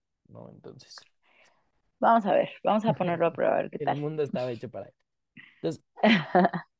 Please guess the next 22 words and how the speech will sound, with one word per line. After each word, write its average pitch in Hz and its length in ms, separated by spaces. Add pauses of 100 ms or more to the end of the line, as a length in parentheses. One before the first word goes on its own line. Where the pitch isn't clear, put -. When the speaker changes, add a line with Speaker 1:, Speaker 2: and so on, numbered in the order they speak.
(640)
Speaker 1:
esta 160 200
historia 185 260
empieza 160 480
en 110 320
Delft, 170 540 (500)
Provincias 143 640
Unidas 127 380
de 123 100
los 104 200
Países 117 560
Bajos, 127 520 (400)
el 113 120
veinticuatro 120 880
de 120 80
Speaker 2:
Ujú. 101 80
Speaker 1:
octubre 131 380
de 120 140
mil 131 400
seiscientos 123 840
treinta 101 480
y 110 80
dos. - 460